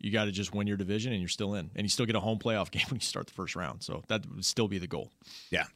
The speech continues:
Speaker 2: Everything's still in front of the Cowboys. You still got plenty of time to do so. And, oh, by the way,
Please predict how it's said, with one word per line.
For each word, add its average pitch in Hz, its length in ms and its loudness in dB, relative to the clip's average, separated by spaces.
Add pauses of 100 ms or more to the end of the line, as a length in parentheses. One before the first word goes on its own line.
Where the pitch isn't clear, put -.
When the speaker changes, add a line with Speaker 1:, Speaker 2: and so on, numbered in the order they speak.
(280)
Speaker 2:
Everything's 160 400 8
still 143 200 10
in 131 60 10
front 131 220 8
of 120 40 2
the 113 60 4
Cowboys. 95 580 4
You 95 60 2
still 127 240 6
got 110 220 8
plenty 127 260 8
of 127 60 6
time 127 180 8
to 117 80 4
do 107 140 6
so. 117 280 8
And, 170 300 8
oh, 156 200 10
by 139 180 10
the 131 80 8
way, 120 240 10